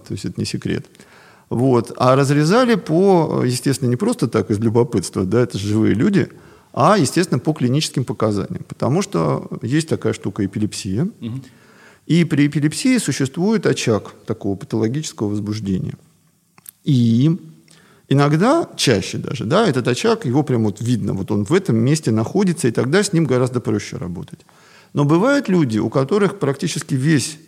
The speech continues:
Speaker 1: все большие полушария — это эпилептический очаг.
Speaker 2: Ух.
Speaker 1: Вот так вот, да? И с ними гораздо сложнее, их лекарства хуже берут.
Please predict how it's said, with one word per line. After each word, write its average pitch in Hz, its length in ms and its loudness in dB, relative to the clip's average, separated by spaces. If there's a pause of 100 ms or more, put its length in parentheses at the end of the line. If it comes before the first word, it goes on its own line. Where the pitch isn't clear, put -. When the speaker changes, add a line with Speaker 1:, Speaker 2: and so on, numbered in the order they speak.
Speaker 1:
все - 160 0
большие 113 340 0
полушария — 160 520 0
это 135 160 0
эпилептический 117 600 -4
очаг. - 220 -8 (320)
Speaker 2:
Ух. 90 120 -14 (300)
Speaker 1:
Вот 147 160 0
так - 180 -2
вот, - 140 -8
да? 160 160 0 (640)
И 175 400 2 (560)
с - 140 -6
ними 202 180 4
гораздо 147 380 2
сложнее, 127 580 0
их - 220 -4
лекарства 117 440 0
хуже 104 300 -8
берут. 170 320 -2